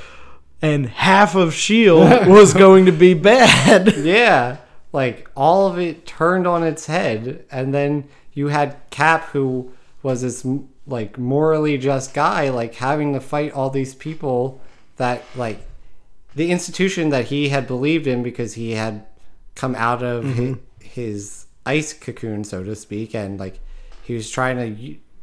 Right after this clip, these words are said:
Speaker 2: be with that organization to make the world a better place. All of a sudden, it turned on him like that.
Speaker 1: Yeah,
Speaker 2: And he had
Speaker 1: again.
Speaker 2: to, f-, yeah, again. And he had to fight all these people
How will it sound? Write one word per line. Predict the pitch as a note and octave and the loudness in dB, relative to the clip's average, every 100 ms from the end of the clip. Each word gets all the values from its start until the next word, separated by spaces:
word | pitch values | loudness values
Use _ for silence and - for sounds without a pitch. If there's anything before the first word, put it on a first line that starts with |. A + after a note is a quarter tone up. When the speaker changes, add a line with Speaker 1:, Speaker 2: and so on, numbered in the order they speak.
| - | -8
Speaker 2:
be | C#3 C#3 | -6 -2
with | C#3 | -2
that | C3 A#2 | -4 -6
organization | B2 A#2+ G#2+ A2 G#2 A2+ | -6 -8 -6 -8 -6 -8
to | |
make | G2+ G2+ | -8 -8
the | G2+ | -10
world | A2 G#2 | -10 -8
a | |
better | G#2 G#2 | -10 -10
place. | G#2 F3+ F#3+ - - - - | -8 -8 -8 -10 -16 -18 -6
All | F#3 | -2
of | A3 | 0
a | G3+ | -2
sudden, | - - - A3+ G3+ D3+ | -6 -12 -4 -4 -2 -2
it | D3+ D#3+ | -4 -6
turned | - D#3+ G3 | -4 -2 0
on | C#3+ A#2+ | -2 -2
him | B2 | -4
like | A#2 G#2+ - | -6 -8 -6
that. | C#3+ F3+ G2 - - - - | -4 -4 -6 -14 -18 -12 0
Speaker 1:
Yeah, | D#3+ C#3+ G2+ - - | 2 2 0 -10 -6
Speaker 2:
And | C#3 C3 | -4 -2
he | C3+ C#3+ | 0 2
had | D#3 D#3 | 2 0
Speaker 1:
again. | |
Speaker 2:
to, | D3+ | -4
f-, | - - - | -8 -16 -6
yeah, | D#3+ B2+ A2+ | -2 -2 -2
again. | C3+ E3+ D#3+ A#2 A#2+ - - | 0 0 0 -2 -8 -14 -14
And | D3+ B2+ | -8 -6
he | D#3 | -4
had | D#3 C#3+ | -4 -4
to | C3+ | -6
fight | C3+ - E3+ F#3+ D3+ | -8 -4 -2 -2 -2
all | C#3 | -2
these | C3 B2 B2 | -2 -4 -6
people | - C3+ B2+ A#2+ A#2 | -10 -6 -4 -4 -8